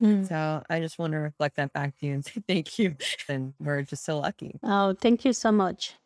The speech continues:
Speaker 1: Thank you. It's really, uh, my pleasure to help in any way that I can, to know that we are doing it for the descendants, the people that are gonna inherit this planet.
Speaker 2: How can people find you and, and work with you? I'm sure they're, like, so excited to get a womb healing. Anyone who has a womb is like,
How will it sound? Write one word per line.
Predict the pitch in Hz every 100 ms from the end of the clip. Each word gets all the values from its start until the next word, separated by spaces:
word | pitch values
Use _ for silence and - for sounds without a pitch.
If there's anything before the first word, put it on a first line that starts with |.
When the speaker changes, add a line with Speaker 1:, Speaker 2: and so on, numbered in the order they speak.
| _
Speaker 1:
Thank | 202 202 -
you. | 170
It's | - - -
really, | 185 202 190 196 190 196
uh, | 190 185
my | 190 185
pleasure | - 185 180 185 180
to | - 185 180 _
help | 202 202
in | - 202
any | 190 202
way | 196 185
that | 180 175
I | 185
can, | 180 190 180 185 -
to |
know | 196 196 190
that | 185 180
we | 190
are | - 190
doing | 175 190 185
it | 180
for | - 185 180 175 - _ -
the | 175
descendants, | 170 185 - 180 175 165 175 - _
the | 185
people | 175 202 208
that | 196
are | 196 185
gonna | 190 190
inherit | 185 185 190 180 175
this | 175 175
planet. | - - - -
Speaker 2:
How | - 175 175
can | 214
people | 214 - 208
find | - 160 165 165
you | 165
and, | 160 156 147 -
and | 160
work | 147 165 -
with | 156 -
you? | 151 147
I'm | - 151
sure | - 143
they're, | 139 135
like, | 135 131
so | - 131
excited | 120 - 110 123
to | 139
get | 135
a | 117
womb | 123 _
healing. | - 104 101
Anyone | - 180 180 196
who |
has | 180 156
a |
womb | 147 139
is | 143 147
like, | 143 143